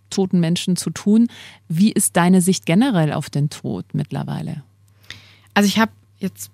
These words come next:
Speaker 2: persönlich keine Angst vorm Tod,
Speaker 1: Mhm.
Speaker 2: tatsächlich. Insofern
Speaker 1: War das schon immer so oder hat sich das verändert?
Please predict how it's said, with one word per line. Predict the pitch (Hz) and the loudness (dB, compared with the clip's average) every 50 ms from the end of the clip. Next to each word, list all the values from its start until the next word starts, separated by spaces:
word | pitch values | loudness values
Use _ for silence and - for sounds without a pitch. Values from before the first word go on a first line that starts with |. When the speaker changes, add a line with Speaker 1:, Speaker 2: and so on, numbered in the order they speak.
| _ _ | _ _
Speaker 2:
persönlich | - 196 175 185 214 247 262 277 - | -2 0 2 2 2 2 2 -2 -4
keine | - - - 180 202 226 - | -6 -4 0 0 0 0 0
Angst | - 233 254 - - - | -4 -8 -8 -8 -10 -16
vorm | - - 220 220 226 - | -12 -10 -8 -8 -8 -10
Tod, | - - - 196 170 | -10 0 0 2 2
Speaker 1:
Mhm. | 160 180 208 240 - _ _ _ | 2 0 0 -2 -4 _ _ _
Speaker 2:
tatsächlich. | _ - - 214 - - 220 226 - - 247 247 - - | _ -14 -14 -14 -12 -12 -14 -14 -14 -16 -16 -16 -10 -8
Insofern | 202 185 185 196 190 - 196 190 185 196 196 - - | -6 -6 -6 -8 -6 -4 -4 -2 -2 -4 -4 -6 0
Speaker 1:
War | - 185 180 | 2 2 4
das | 185 190 - | 4 2 2
schon | - 185 175 | 2 2 4
immer | - 160 175 208 233 226 | 4 4 4 4 4 2
so | 233 262 294 | 0 -2 -2
oder | 294 262 220 | 0 0 0
hat | 208 - | -2 -2
sich | 208 - | -4 -6
das | 196 180 - | -6 -8 -6
verändert? | - 170 - 135 139 143 147 | -6 -6 -6 -4 -6 -6 -8